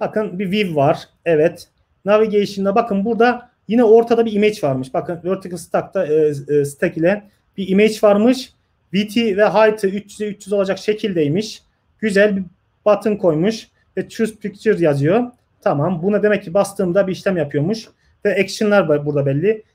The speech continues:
Select photo. Bakın hemen onu da görelim. Şöyle ben bunu hemen çalıştırıyorum. Choose'a bastığım zaman bakın burada photo library, kamera diye. Burada bakın photo library ve kamera diye default olarak textler bu geliyor ve ona göre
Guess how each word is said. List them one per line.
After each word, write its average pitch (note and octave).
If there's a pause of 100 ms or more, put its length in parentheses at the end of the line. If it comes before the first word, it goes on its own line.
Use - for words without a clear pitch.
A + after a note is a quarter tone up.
Select G#3+
photo. G3
Bakın E3
hemen F#3
onu D#3
da C3
görelim. C3 (400)
Şöyle D#3
ben D3
bunu C#3+
hemen C#3+
çalıştırıyorum. F3+ (260)
Choose'a F3
bastığım F#3+
zaman G3
bakın G3
burada F3+
photo G#3
library, G#3
kamera F#3+
diye. A3 (380)
Burada G3+ (180)
bakın F#3+ (300)
photo F#3
library F#3+
ve G#3+
kamera F#3
diye A3 (320)
default G3+
olarak D3+
textler F#3+
bu A3
geliyor G#3
ve -
ona G3
göre G#3+